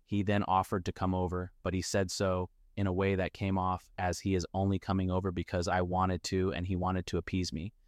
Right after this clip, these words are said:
He said, "If you wanna see me, you can pick me up." I felt like this wasn't genuine and he only wanted to hang because I was asking and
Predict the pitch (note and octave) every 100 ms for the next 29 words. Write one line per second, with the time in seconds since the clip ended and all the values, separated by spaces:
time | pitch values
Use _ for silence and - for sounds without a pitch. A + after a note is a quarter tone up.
0 | _ _ _ G#2 F#2+ F#2+ F2 - F#2+ G2+
1 | F#2 - G#2 G#2 G2+ F2+ E2+ G2 F#2+ F2+
2 | G2+ - _ _ _ F#2+ F#2 G#2+ F2+ F#2
3 | F#2+ - F#2 F2+ F2 F#2 G2+ G#2 G#2 F2+
4 | F#2+ F2 F#2 F#2 F#2 F#2 E2+ E2 F#2+ G#2+
5 | G2+ - F2+ F2+ F2 E2 F2+ - F#2+ F2+
6 | F2+ F#2